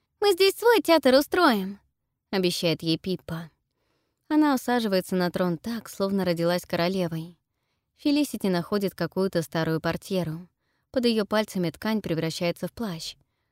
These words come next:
точно такой же, как тот, что она подарила Пиппе. Он выглядит мило, но когда Фелисити становится рядом с Пиппой, иллюзия выдаёт себя.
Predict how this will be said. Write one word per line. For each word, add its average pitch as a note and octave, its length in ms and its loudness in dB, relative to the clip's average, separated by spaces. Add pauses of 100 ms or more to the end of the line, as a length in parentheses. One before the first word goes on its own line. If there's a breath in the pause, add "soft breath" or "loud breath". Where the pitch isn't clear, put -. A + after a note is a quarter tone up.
(100)
точно B3 340 -2
такой G3 340 0
же, F#3+ 120 -2
как - 220 -6
тот, G#3 180 -2
что - 200 -6
она D#3 200 -2
подарила D#3 480 -4
Пиппе. E3 560 -10 (720)
Он D#4 180 4
выглядит C4 460 2
мило, F3 400 0 (400)
но C#4 100 0
когда A#3+ 300 0
Фелисити F#3 560 -2
становится E3+ 560 -2
рядом E3 320 -2
с - 80 -12
Пиппой, E3 560 -6 (340)
иллюзия A#3 480 0
выдаёт D#3+ 460 -2
себя. D#3+ 440 -10